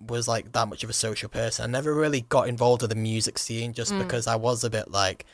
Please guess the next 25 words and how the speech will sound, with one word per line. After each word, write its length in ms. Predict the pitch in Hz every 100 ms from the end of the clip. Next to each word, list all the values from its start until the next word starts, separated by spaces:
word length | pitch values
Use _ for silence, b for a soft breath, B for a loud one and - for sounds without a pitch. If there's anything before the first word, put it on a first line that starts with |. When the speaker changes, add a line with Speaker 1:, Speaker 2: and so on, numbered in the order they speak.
| b b b b
Speaker 1:
don't 260 | 180 190 -
really, 480 | 151 143 143 135 131
like, 240 | 120 117
relate 380 | 113 117 120 -
that 160 | 92 92
much 240 | - -
to 80 | 120
these 300 | 113 107 113
people, 480 | - 110 - 110 104
if 120 | -
I'm 60 | 113
being 160 | 117
Speaker 2:
Yeah, 60 | 190
Speaker 1:
honest. 420 | 240 233 214 180
Like, 140 | 147 214
Speaker 2:
yeah. 320 | 190 190 190
Speaker 1:
and 160 | 170 185
it, 200 | 196 -
but 120 | 190
it 80 | 180
wasn't 260 | 190 196 247
until 160 | - 190
my 140 | 180
final 520 | - 143 139 139 131
year, 420 | 113 113 117 117